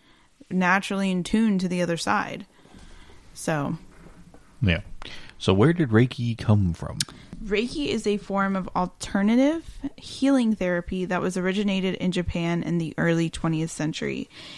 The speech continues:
Speaker 1: It was developed by Mikao, I'm, I'm probably not saying that right, I'm so
Speaker 2: <laughs>
Speaker 1: sorry, um, Us-, Usui, a Japanese Buddhist monk and spiritual teacher. The creation of Reiki is often attributed to Usi's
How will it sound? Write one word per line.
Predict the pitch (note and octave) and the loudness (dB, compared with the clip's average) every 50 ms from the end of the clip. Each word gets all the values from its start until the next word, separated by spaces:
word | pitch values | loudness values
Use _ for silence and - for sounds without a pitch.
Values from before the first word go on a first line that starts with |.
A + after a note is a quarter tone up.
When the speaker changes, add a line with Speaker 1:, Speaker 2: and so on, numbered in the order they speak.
| - - - - | -18 -20 -8 -2
Speaker 1:
It | - G#3 | 2 4
was | G3+ G3+ F#3+ | 6 6 4
developed | - - G3+ F3+ F3 F3 F#3+ G3 G#3 G#3+ A3+ A#3 - - A3+ - | 2 -2 -2 -2 0 0 2 2 4 2 0 0 -4 -8 -8 -2
by | F#3+ F3+ F3+ F3 F3 F3+ F3+ F3+ | 0 0 0 0 0 0 0 0
Mikao, | F3 F3+ F3+ F3 - - - F#3+ G3 G#3 A3 A3+ A3+ A3+ A3+ A3+ - - - | 0 0 -2 -4 -6 -8 -6 -4 -2 -2 0 0 0 0 -2 -4 -6 -6 -4
I'm, | D#3+ D#3+ E3 E3 E3 | 0 2 2 2 2
I'm | D#3 - E3 D#3+ | 0 0 -2 -4
probably | - - - F3+ E3+ D#3+ D#3 D3+ - D3 | -4 0 0 0 2 0 -2 -4 -4 -6
not | C#3+ C#3+ B2+ - - | -6 -6 -6 -10 -10
saying | - - C#3+ D3 D3 | -10 -8 -6 -6 -6
that | D3 - - | -6 -4 -2
right, | D3 D#3 D#3+ D#3+ | -2 0 2 2
I'm | D#3+ D#3+ D#3 | 2 0 0
so | - - - E3+ D#3 D#3 | -4 -4 -4 -4 -4 -4
Speaker 2:
<laughs> | - D#3 | -4 -6
Speaker 1:
sorry, | D3 C#3+ D#3 D#3 E3+ F3+ - - - - - - - - - | -6 -6 -6 -6 -6 -8 -8 -10 -12 -12 -14 -14 -16 -4 0
um, | F#3+ F#3+ F#3 F#3 F3+ F3+ - | 2 2 4 4 2 0 0
Us-, | - F#3+ G3 F#3+ - - - - - - _ _ _ - - - - - | 0 0 0 0 -2 -6 -8 -8 -10 -14 _ _ _ -20 -20 -12 -2 0
Usui, | F#3 G3 G#3 G#3+ A3+ B3 B3 - - - - - - - A#3 B3 C4 C4+ C#4 C#4+ D4 D4 - - - - | 0 2 2 2 2 2 0 -2 -8 -10 -12 -14 -6 0 2 2 4 4 2 2 0 -2 -6 -10 -6 -2
a | G3 G3 F#3+ F#3+ G3 | 0 2 2 2 0
Japanese | F#3 G3 F#3 F#3 - A#3 A3+ A3+ A3 G#3 | 0 0 0 0 2 2 2 2 2 2
Buddhist | - G3+ G3+ F#3 F#3 - - | 0 0 0 0 -2 -2 0
monk | G3+ G3 G3+ G#3 - - | 0 0 0 0 -2 -2
and | F#3+ F#3 | -4 -4
spiritual | - - F#3+ F3+ F3 - - - | -2 -2 -2 -2 -2 -4 -8 -12
teacher. | - - - F#3 F3+ - - E3+ E3+ | -10 -8 -8 -6 -6 -4 -4 -2 -2
The | E3+ E3+ | -2 -4
creation | - - G#3 G3+ G3+ G#3+ - - A3+ | -4 -2 0 2 2 2 0 0 0
of | A3 G3+ F#3 | -2 0 0
Reiki | F#3+ F#3+ G3+ G3+ - - A3+ A3 A3 A3 - - - - - - - - | 0 0 0 -2 -2 -2 0 0 0 0 -2 -6 -16 -18 -18 -18 -12 -4
is | - G3+ G3 - | -4 -4 0 2
often | - F3+ F#3+ G3 - A3 | 4 4 4 4 2 0
attributed | G#3+ G#3 G3+ - G#3+ F#3+ F#3+ G3 G3 F#3+ - - G3 F#3+ F#3+ F#3+ | 0 -2 0 0 -2 0 0 -2 -4 -4 -2 -2 0 0 0 -2
to | - G3 | -2 -4
Usi's | F3 F3 F3 F3+ F#3 - - G#3 G3+ G3+ G3+ F#3+ - - - | -2 0 -2 -2 -2 -4 -4 -2 0 0 0 -2 -4 -8 -14